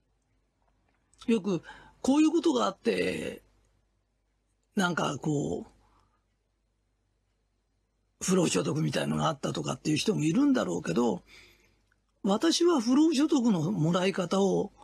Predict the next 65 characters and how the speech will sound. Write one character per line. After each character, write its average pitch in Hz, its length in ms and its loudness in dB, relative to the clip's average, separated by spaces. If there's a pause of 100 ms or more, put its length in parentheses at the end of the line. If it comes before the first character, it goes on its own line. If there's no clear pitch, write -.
(600)
研 180 200 0
究 156 140 -4
し - 80 -2
て - 80 -2
る 156 100 0
わ 160 140 0
け 165 80 -2
じ 139 80 -2
ゃ 151 60 -2
な 156 120 -2
い 139 60 -4
し、 151 340 -4 (420)
納 180 160 2
税 170 120 2
日 175 120 2
本 175 140 0
一 165 180 -2
に 160 60 2
な 160 100 0
っ - 20 -6
た - 80 -8
時 147 220 -2
だ - 20 -4
っ 139 40 -4
て 175 100 -4
不 196 140 2
労 196 140 2
所 196 140 -8
得 196 180 -6
で 170 120 -2
な 151 120 -2
っ 135 80 -10
た - 100 -4
わ - 100 -6
け 131 100 -4
じ 139 80 -2
ゃ 131 60 -2
な 131 100 0
い 151 80 -4
ん 131 60 -2
だ - 120 -6
よ - 80 -2
ね。 403 180 -2 (300)
だ - 60 -20
か - 60 -4
ら - 60 -2
私 220 360 0
は 247 100 0
一 214 140 0
生 262 100 0
懸 294 180 0
命 277 100 2
働 175 440 -2
い 165 40 -4
て 170 160 -2
や 151 100 0
っ 156 100 -6
た 185 120 -4
か 165 100 -4
ら、 151 60 -6
働 269 440 0
い 254 60 0
て 285 100 0
や 262 140 2
る 262 80 2